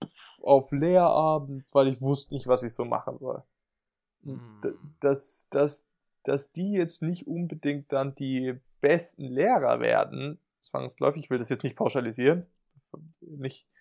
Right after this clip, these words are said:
Speaker 1: nicht jeder Lehramtsstudent, aber denen ist so halt, äh, wundert mich halt auch nicht, dass die dann diesen Elan für das Fach halt nicht leben.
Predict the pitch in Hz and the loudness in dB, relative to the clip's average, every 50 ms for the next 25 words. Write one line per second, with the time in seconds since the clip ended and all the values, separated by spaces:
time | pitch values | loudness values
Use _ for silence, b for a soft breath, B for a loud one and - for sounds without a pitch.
0 | _ _ - - 131 120 - 127 127 127 127 123 120 127 127 127 127 131 - - | _ _ -14 -12 -10 -4 -2 0 2 4 2 2 2 4 4 4 4 2 -2 -4
1 | 131 131 131 135 - B B B B B B 135 131 143 143 139 151 147 151 156 | -2 -2 -2 -2 -4 B B B B B B 4 6 4 4 6 6 4 4 4
2 | - - 151 - - 160 156 147 160 151 151 151 151 - - _ b b b b | 2 -2 -4 0 0 0 4 6 6 6 6 6 0 -6 -20 _ b b b b
3 | b b b b _ - 135 143 143 135 131 151 202 220 214 - - - 151 135 | b b b b _ 0 2 4 4 4 2 2 4 6 6 6 6 4 -2 2
4 | - 143 127 - - 123 127 127 127 127 127 - - - - _ _ _ - 135 | 6 6 6 8 6 4 4 2 -2 -4 -6 -6 -10 -14 -16 _ _ _ 0 0
5 | 131 - - 135 131 143 135 135 131 131 120 143 135 - 131 135 120 123 120 117 | 0 0 -2 0 2 2 2 2 0 -6 -6 -6 -2 0 2 4 6 8 8 8
6 | 123 135 151 170 180 180 175 - _ - 143 - 143 131 135 - - - 139 135 | 8 6 4 2 -2 -6 -8 -10 _ -18 -12 -4 -2 -2 -2 2 4 4 4 6
7 | - - 143 127 - 139 - - 143 160 165 139 123 - | 6 6 4 4 4 -4 -4 -2 0 2 2 0 -2 -6